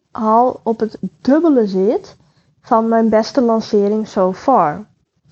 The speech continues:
Qua omzet, qua aanmeldingen, noem maar op. En één heel groot verschil hierin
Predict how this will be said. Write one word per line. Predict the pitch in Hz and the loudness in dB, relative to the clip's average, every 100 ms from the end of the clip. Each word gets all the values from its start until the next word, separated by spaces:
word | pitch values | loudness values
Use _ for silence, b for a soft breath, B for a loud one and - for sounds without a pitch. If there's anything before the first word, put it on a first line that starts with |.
| B B | B B
Qua | - 254 - | 0 0 2
omzet, | 269 302 294 285 285 - | 0 0 0 0 -2 -4
qua | 254 - | -4 -2
aanmeldingen, | 240 269 285 254 254 254 247 247 - 226 | -2 -2 -2 -2 0 0 -2 -4 -2 -2
noem | 220 | 0
maar | 202 - | -2 -4
op. | 180 - B B B B B | -6 -10 B B B B B
En | 233 233 220 _ _ _ _ _ _ _ _ _ _ | 0 0 -4 _ _ _ _ _ _ _ _ _ _
één | 285 320 311 254 - | -2 0 -2 -6 -2
heel | 233 277 | 0 0
groot | - 240 226 | 0 -2 -2
verschil | 226 - 196 185 | -8 -4 -2 -2
hierin | 175 175 165 170 | -4 -6 -8 -10